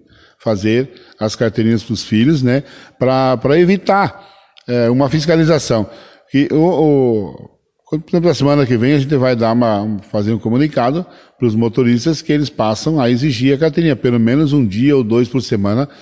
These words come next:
que eles cobrem a carteirinha. E a orientação que a gente tem, tanto da área de transporte, tanto da, das leis que a gente, é,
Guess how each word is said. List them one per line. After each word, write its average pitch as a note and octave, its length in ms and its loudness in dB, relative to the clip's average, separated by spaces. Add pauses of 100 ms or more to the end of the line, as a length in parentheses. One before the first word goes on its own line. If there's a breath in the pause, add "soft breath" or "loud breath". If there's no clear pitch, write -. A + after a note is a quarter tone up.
(240 loud breath)
que - 80 -4
eles C#3 260 0
cobrem A2+ 360 0
a D3 60 -2
carteirinha. F3 520 2 (380 loud breath)
E D#3+ 120 2
a G#3+ 80 4
orientação D#3+ 640 2
que C3+ 60 0
a B2 60 0
gente B2+ 180 -2
tem, A2+ 480 -2 (480)
tanto C#3+ 340 0
da B2 140 0
área A#2 240 0
de G#2 80 -8
transporte, A2+ 420 -4
tanto B2+ 280 -4
da, B2 200 0
das A2 280 0
leis C#3 360 0
que - 120 -6
a A2 60 0
gente, G2+ 300 -4
é, F#2+ 600 -10